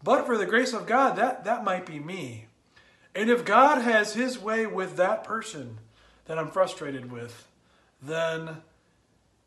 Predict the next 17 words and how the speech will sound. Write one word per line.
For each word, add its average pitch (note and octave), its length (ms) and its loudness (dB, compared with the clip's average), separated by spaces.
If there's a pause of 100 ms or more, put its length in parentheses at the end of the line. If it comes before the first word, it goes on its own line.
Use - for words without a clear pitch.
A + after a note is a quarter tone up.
they F3 180 0
will A3 140 2
get G3+ 200 -4
to F#3+ 80 -8
know F3 200 0
his C#3+ 100 -4
grace D3+ 300 -6
better. A2+ 440 -12 (800)
They F3 140 -2
will G#3 120 2
get A3 200 2
to G#3 80 -4
know G3 200 2
forgiveness G#3 560 -4
of F#3+ 140 -10
Jesus E3+ 340 -8
better. B2+ 460 -6